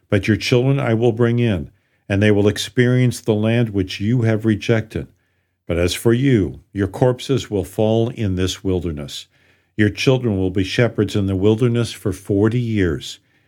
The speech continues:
You will bear the consequences of your guilt for forty years,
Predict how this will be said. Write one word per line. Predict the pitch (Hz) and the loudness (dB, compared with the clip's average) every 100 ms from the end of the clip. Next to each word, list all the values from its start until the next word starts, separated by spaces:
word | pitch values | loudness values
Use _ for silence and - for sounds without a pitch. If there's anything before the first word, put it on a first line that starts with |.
| _ _ | _ _
You | 98 107 | 0 2
will | 104 | 4
bear | 90 104 110 123 | 2 4 4 4
the | 127 | 0
consequences | 127 - 131 - 104 104 98 92 90 | -2 0 0 0 -4 -2 -2 -2 -4
of | 90 | -2
your | 92 92 | 0 0
guilt | 85 113 95 | 2 2 2
for | - 90 | -2 -8
forty | 90 104 101 107 | -4 0 2 2
years, | 110 107 104 87 80 | 0 0 2 2 -2